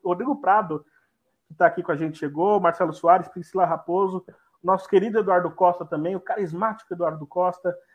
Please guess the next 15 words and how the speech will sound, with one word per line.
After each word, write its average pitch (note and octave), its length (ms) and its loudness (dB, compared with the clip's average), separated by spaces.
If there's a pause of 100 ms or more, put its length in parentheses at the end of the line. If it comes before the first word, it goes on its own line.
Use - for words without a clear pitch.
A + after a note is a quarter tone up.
(200)
é, F#3+ 80 -2
a F3 380 4
Gisele F#3 340 -2
de E3+ 100 -2
Assis, G3+ 600 -4
enfim, G3+ 260 -6
todo F#3 220 -6
mundo F3 280 -6
continue F3 360 -8
participando. F3+ 520 -6
Não A3 200 -2
esqueça G#3 360 -4
de G3+ 120 -8
dar G3+ 120 0
like. F#3+ 560 0